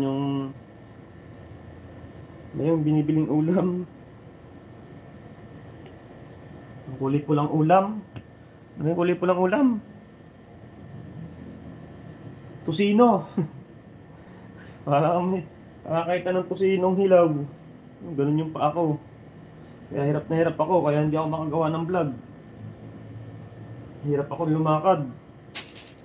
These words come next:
Kaya tambay lang ako ng bahay ngayon. Tiklop-tiklop ng mga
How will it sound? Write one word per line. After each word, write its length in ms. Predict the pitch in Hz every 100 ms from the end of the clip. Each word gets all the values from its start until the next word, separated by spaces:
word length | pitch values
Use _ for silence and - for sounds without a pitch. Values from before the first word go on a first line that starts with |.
| -
Kaya 100 | 131 143
tambay 220 | 143 156
lang 160 | 156 151
ako 80 |
ng 200 | 165 165 165
bahay 220 | 165 170
ngayon. 380 | 175 185 165 151
Tiklop-tiklop 580 | - 151 - - 160 160
ng 120 | 170
mga 100 | 170